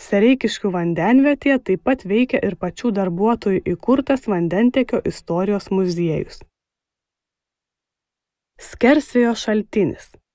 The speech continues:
Jono Meko skersvėjo takas. Jono Meko skersvėjis, siaurutė alėja, pavadinta lietuvių kilmės filmų kūrėjo, amerikietiško avangardinio kino pradininko Jono Meko vardu.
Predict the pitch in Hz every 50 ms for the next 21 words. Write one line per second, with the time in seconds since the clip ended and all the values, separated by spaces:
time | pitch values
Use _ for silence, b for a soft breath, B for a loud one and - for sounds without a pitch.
0 | _ _ _ _ _ - 202 220 247 247 233 208 185 170 170 170 190 240 269 -
1 | - 247 - - - 190 208 240 - - - 214 208 202 196 - - 196 180 175
2 | - - - - - - - - _ _ _ _ _ _ _ _ _ _ _ _
3 | _ _ _ _ _ _ _ _ _ _ - 185 196 254 262 285 262 247 214 196
4 | 202 208 220 226 220 - 185 - - - - 269 302 311 302 - - - 160 156
5 | 156 - - - 185 185 208 254 262 - 226 - - - 170 170 160 160 165 180
6 | 214 262 294 302 - 233 214 185 185 180 160 226 262 285 277 - 277 247 202 180
7 | 175 - - 247 262 277 254 - - 202 185 175 185 208 254 262 - - - 202
8 | 220 240 240 220 196 190 175 - - 170 160 160 160 180 208 233 269 285 - _
9 | _ _ _ _ - 185 190 190 180 180 185 185 - - 269 294 - - 269 -
10 | - 254 240 226 220 214 208 196 196 208 247 269 269 220 247 240 233 226 214 220
11 | - - 247 247 240 233 214 - 185 180 190 214 226 247 240 233 233 233 226 214
12 | - 214 190 185 190 202 208 202 190 170 170 175 185 220 240 - - 202 180 190
13 | 190 190 180 175 160 156